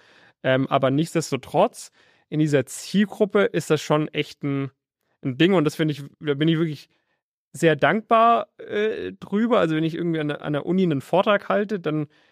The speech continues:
mache ich, also es ist für mich teilweise wirklich bis heute noch unvo-,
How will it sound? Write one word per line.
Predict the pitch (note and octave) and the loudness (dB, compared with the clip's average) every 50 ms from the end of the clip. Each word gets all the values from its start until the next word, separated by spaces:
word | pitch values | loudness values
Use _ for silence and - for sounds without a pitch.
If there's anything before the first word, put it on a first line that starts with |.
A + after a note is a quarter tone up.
| _ _ _ _ _ _ _ | _ _ _ _ _ _ _
mache | - E3 E3+ G#3+ F3+ | -8 -6 -4 -4 -4
ich, | D#3 - - _ _ _ _ _ _ - | -6 -6 -8 _ _ _ _ _ _ -6
also | D#3+ D#3 D3+ D3+ | -4 -4 -2 -4
es | D3 - - _ _ _ _ _ - | -6 -6 -10 _ _ _ _ _ -4
ist | F3+ D#3+ - C#3+ - _ - - | -4 -2 -2 -4 -14 _ -16 -14
für | D3+ - D#3+ D#3+ | -4 -2 2 2
mich | G3 G3+ - | 2 2 4
teilweise | A#3 G3 F#3 F3 E3+ D#3+ D#3 | 2 4 4 4 2 2 0
wirklich | E3+ F#3+ G3 - - | -2 -4 -8 -8 -8
bis | - D3 E3+ | -6 0 2
heute | E3+ G3 G3 E3+ | 2 2 2 0
noch | D3 - | -4 -2
unvo-, | - F#3+ A#3 - - E3+ - | -2 -6 -6 -6 -6 -12 -14